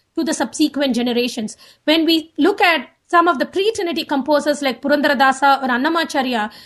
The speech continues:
we find that the original tunes have been more or less lost over time. This is something that is very different from the Trinity, whose compositions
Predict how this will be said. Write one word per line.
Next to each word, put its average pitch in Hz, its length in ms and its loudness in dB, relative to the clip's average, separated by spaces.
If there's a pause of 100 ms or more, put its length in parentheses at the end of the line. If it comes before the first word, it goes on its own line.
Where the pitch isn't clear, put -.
(140)
we 320 80 2
find 370 500 0
that 320 280 4 (100)
the 254 400 -4
original 349 480 0
tunes 359 600 -2 (240)
have 302 340 2
been 302 260 0
more 320 180 2
or 359 140 -2
less 294 240 -4
lost 262 540 0 (100)
over 277 260 -2
time. 240 500 -4 (440)
This 349 140 -2
is 440 120 0
something 370 380 0
that 302 160 2
is 262 80 -4
very 269 240 2
different 339 500 -4
from 330 420 0
the 277 100 0
Trinity, 302 640 -4 (240)
whose 415 360 2 (200)
compositions 339 880 0